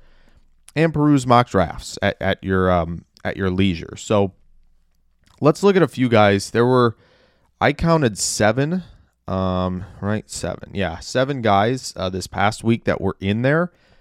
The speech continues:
And then I threw a few more names on there that I could look at and be like, "Yeah, that makes sense to happen in, in the first round for the Packers."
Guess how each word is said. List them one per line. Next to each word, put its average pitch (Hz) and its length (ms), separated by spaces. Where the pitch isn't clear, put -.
And 127 120
then 135 40
I 127 80
threw 143 220
a 131 60
few 123 320
more 117 160
names 104 360
on 104 180
there 101 120
that 95 140
I 95 100
could 98 220
look 98 200
at 92 120
and 80 100
be 98 80
like, 101 220
"Yeah, 143 160
that 135 160
makes 110 240
sense 107 300
to 104 120
happen 101 360
in, 95 100
in 98 120
the 92 80
first - 300
round 92 200
for 92 60
the 85 60
Packers." 92 560